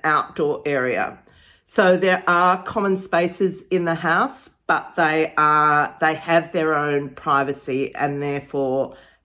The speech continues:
are able to live with dignity. And the other great thing about this strategy, it's called a one B conversion, well, one B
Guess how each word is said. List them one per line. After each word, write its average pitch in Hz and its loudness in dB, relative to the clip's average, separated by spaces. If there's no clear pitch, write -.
are 156 4
able 147 2
to 156 -4
live 139 -2
with 139 -6
dignity. 185 -2
And 180 2
the 180 -2
other 262 2
great 185 -2
thing 190 2
about 160 -2
this 131 -4
strategy, 143 0
it's 156 0
called 196 2
a 185 8
one 156 0
B 156 0
conversion, 143 0
well, 160 4
one 160 0
B 147 2